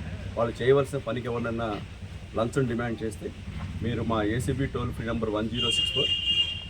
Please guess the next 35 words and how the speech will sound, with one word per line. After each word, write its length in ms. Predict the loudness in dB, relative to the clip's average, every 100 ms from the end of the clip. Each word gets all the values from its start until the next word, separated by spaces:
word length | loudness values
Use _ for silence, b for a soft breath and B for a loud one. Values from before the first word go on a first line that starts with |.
| -4
ఇది 280 | 2 2
ట్వంటీ 360 | 2 0 -2 0
ఫోర్ 220 | 2 2
బై 180 | 2 0
సెవెన్ 400 | 0 0 0 2
రౌండ్ 260 | 0 2 0
ద 40 |
క్లాక్ 300 | 0 0 2
అందుబాటులో 500 | 2 2 4 4 2
ఉంటుంది. 360 | 0 0 -2 -2 -4 -2 -2 -4 -4 -8 -6 -2
ఈ 20 |
నెంబర్కి 320 | 2 4 4
మీరు 160 | 4 4
కాల్ 200 | 4 4 2
చేయొచ్చు. 500 | -4 -4 -6 -8 -10 -10 -10 -4
మీ 100 | -2
వివరాలు 380 | 2 6 6 6
మాకు 180 | 4 -2
చెప్పకపోయినా 440 | -6 -6 -4 0 0
పర్వాలేదు, 560 | 2 4 4 4 2 0 -2 -4 -6 -10 -10 -8 -4
మీరు 140 | -2
సమాచారం 460 | 0 2 4 4 2
చెప్తే 280 | 0 -2 0
సదా 220 | 2 4
అధికారి 340 | 4 4 2
మీద 120 | 2 0
మేము 180 | 0
నిఘా 220 | 0 4 4
పెట్టి 240 | 2 -4
మేము, 260 | -2 -2 -2
మా 140 | -2
ప్రకారం 420 | -2 -2 0 0
మేము 320 | 0 -2 -4 -8 -12 -12 -6
యాక్షన్ 340 | -6 -4 -8
తీసుకుంటాం. 420 | -8 -8 -6 -6